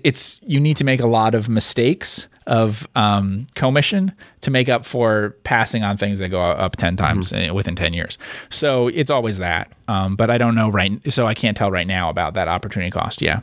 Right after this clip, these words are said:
Speaker 1: I said, I think that we could have got, it wouldn't be a very big dollar amount mistake, but we could have bought more volume of things in March, uh, in the last two weeks of March, or the last week of March, really, um, when things were at their worst.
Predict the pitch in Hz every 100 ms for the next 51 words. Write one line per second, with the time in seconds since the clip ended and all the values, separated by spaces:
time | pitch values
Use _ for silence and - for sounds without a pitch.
0 | - - - 165 175 220 190 143 147 135
1 | - 117 120 123 - 170 127 123 110 131
2 | 135 147 117 104 101 110 101 92 113 107
3 | 98 101 110 104 104 87 82 78 101 -
4 | 85 101 - - - 127 131 165 139 123
5 | 104 127 113 107 98 87 _ _ _ _
6 | _ 151 123 120 110 117 113 104 92 87
7 | 90 85 92 92 87 71 50 - - -
8 | _ _ _ _ _ - 95 101 98 95
9 | 95 95 - 98 90 90 - 87 78 78
10 | 87 85 87 - 95 - - 76 - -
11 | 50 - - - - - 110 101 98 95
12 | - 110 104 101 101 95 95 92 90 92
13 | 69 - - -